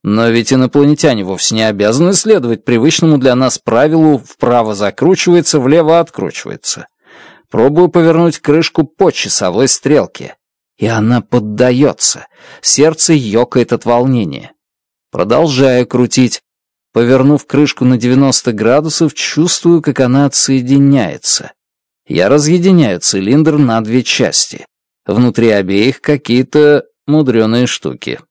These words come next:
Это модели? Из основания обеих половинок торчат тоненькие усики, идущие к сферам разных размеров.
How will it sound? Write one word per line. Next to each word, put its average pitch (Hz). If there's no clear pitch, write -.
Это 104
модели? 98
Из 110
основания 156
обеих 156
половинок 151
торчат 160
тоненькие 196
усики, 147
идущие 160
к -
сферам 151
разных 123
размеров. 117